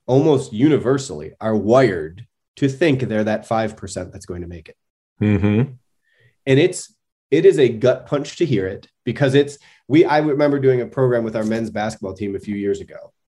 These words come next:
Speaker 1: and this, it wasn't our best team since I've been here. And we did a workshop for all, the whole team, and they had to talk about their goals and what do they want to do in life after. To the letter, every single one of our men's basketball players said they were going to be drafted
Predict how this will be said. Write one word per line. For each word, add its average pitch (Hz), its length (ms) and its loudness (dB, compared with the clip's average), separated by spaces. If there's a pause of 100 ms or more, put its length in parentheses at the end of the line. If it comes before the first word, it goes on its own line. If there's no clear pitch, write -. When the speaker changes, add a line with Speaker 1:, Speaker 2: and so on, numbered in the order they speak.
Speaker 1:
and 95 840 -4
this, - 280 -14
it 107 220 -8
wasn't 123 300 2
our 110 80 2
best 110 320 -2
team 101 360 -4
since 98 220 -10
I've 98 160 -4
been 92 140 -6
here. 82 320 -12 (280)
And 107 120 -4
we 101 80 -2
did 110 120 0
a 117 60 2
workshop 104 560 -6
for 101 160 -10
all, 110 220 -2
the 113 100 -6
whole 147 220 2
team, 107 260 -4
and 92 100 -8
they 107 60 -6
had 107 80 -6
to 98 60 -8
talk 117 320 -2
about 104 400 -2 (420)
their 120 160 2
goals 107 600 2
and 95 120 -6
what 120 120 2
do 127 60 0
they 120 100 0
want 110 160 -4
to 98 40 -8
do 95 380 -4
in 92 100 -10
life 98 320 -2
after. 95 400 -14 (560)
To 190 240 0
the 202 140 4
letter, 139 420 -2 (140)
every 143 340 2
single 175 320 -2
one 147 160 2
of 113 100 2
our 110 80 2
men's 110 240 0
basketball 101 420 -8
players 92 300 -12
said 104 160 -10
they 107 120 -6
were 101 160 -6
going 98 260 -4
to 107 160 -8
be 110 180 -2
drafted 104 960 -4